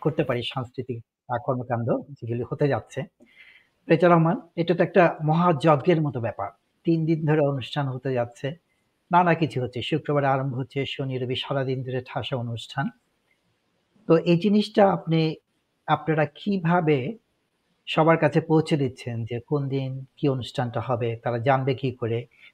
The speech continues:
যে কোন অনুষ্ঠানে তারা অ্যাটেন্ড করবে, কিংবা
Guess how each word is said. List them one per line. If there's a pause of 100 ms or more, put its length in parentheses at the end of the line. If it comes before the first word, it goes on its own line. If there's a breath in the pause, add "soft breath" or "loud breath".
(140)
যে
কোন
অনুষ্ঠানে
তারা (1120)
অ্যাটেন্ড
করবে, (100)
কিংবা